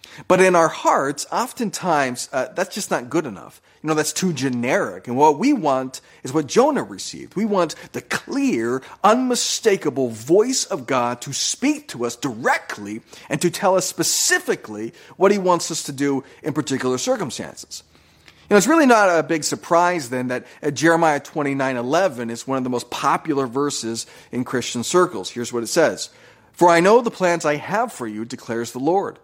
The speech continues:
Plans to prosper you and not to harm you. Plans to give you hope and a future."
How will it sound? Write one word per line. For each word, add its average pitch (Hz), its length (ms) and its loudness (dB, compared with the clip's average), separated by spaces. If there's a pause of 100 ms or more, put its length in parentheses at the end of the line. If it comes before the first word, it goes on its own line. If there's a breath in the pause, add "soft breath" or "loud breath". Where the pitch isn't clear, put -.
(180 soft breath)
Plans 151 360 0
to 143 80 -2
prosper 196 560 -2
you 101 340 -10 (180 loud breath)
and 135 140 -2
not 139 240 0
to 160 60 -10
harm 202 400 0
you. 104 300 -10 (200 soft breath)
Plans 170 360 0
to 156 100 -2
give 135 200 -6
you 135 180 0
hope 160 540 2 (240 soft breath)
and 131 120 -6
a 143 40 -2
future." 139 500 -8